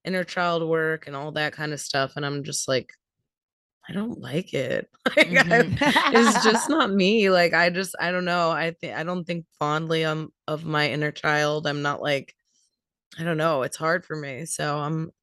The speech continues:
Speaker 1: we'll see how that goes.
Speaker 2: Mm-hmm. Maybe some more games, ga-,
Speaker 1: I,
Speaker 2: more
Speaker 1: I, I
Speaker 2: gamey.
Speaker 1: try, you know, I try to play, I try to do all this stuff, and I just,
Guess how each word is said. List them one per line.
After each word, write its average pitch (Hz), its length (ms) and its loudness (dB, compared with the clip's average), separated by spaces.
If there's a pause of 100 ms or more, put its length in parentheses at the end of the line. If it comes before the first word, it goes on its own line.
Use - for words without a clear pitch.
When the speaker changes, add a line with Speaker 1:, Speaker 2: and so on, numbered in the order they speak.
(140)
Speaker 1:
we'll 165 180 0
see 156 260 -6
how 151 220 -4
that 143 240 -4
goes. 151 480 -6 (480)
Speaker 2:
Mm-hmm. 151 640 -10 (800)
Maybe 190 120 -4
some 208 140 -8
more 185 140 -4
games, 175 1000 -6 (100)
ga-, 147 120 -4
Speaker 1:
I, 196 140 4
Speaker 2:
more 143 100 -2
Speaker 1:
I, 190 120 6
I 190 40 4
Speaker 2:
gamey. 180 460 2
Speaker 1:
try, 208 540 4
you 165 180 2
know, 170 180 0
I 190 140 0
try 190 380 -2
to 190 100 -4
play, 180 460 -2
I - 20 -6
try 175 220 -6
to 170 80 -10
do 170 180 -6
all 165 120 -2
this 156 200 -4
stuff, 165 420 -2
and 156 120 -4
I 143 80 -4
just, - 340 -6